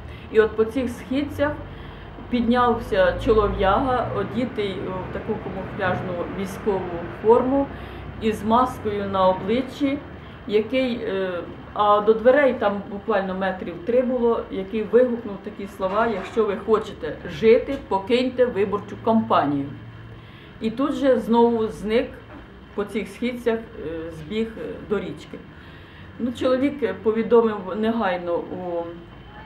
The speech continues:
чергову частину, е, райвідділу міліції, повідомив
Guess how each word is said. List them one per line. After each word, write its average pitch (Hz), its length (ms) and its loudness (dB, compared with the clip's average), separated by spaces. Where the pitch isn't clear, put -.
чергову 208 580 2
частину, 180 680 -2
е, - 40 -8
райвідділу 180 640 0
міліції, 262 640 -4
повідомив 226 540 6